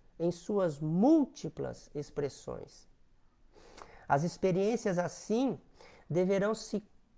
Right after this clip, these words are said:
consolidar, as experiências, né? Elas deverão se consolidar. Iniciam aqui, claro, mas devem se consolidar para a alma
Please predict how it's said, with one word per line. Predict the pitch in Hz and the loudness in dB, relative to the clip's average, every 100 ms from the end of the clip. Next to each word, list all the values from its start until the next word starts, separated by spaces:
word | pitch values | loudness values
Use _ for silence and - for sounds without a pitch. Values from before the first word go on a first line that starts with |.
| _ | _
consolidar, | - 277 285 - 214 196 151 156 180 202 156 127 - _ _ - | 2 4 2 0 2 2 2 4 4 4 0 -6 -20 _ _ -12
as | 101 | -10
experiências, | 127 - 123 131 165 202 - 107 - | -10 -6 -2 2 2 2 -4 -12 -8
né? | 120 156 190 - - | -6 -6 -8 -16 -10
Elas | 127 131 | -6 -2
deverão | 143 143 165 | 0 2 0
se | 180 - - _ | -2 -10 -14 _
consolidar. | - 320 359 - 240 208 151 131 113 - - - | 4 4 4 2 0 2 2 0 -2 -12 -20 -4
Iniciam | 143 151 - - 220 262 302 349 - | 0 0 -2 -2 2 2 2 -2 -4
aqui, | 226 226 208 190 | -6 -4 -2 -2
claro, | - 175 143 135 | 2 2 4 0
mas | 160 165 - - | -2 -4 -8 -10
devem | 143 156 214 254 180 139 123 - - | 4 8 8 6 2 0 -2 -14 -20
se | - - | -6 -4
consolidar | 185 175 170 - 170 165 139 170 208 214 | 0 0 0 0 0 2 6 6 6 6
para | 160 147 | 6 8
a | 139 | 8
alma | 196 269 175 | 6 6 4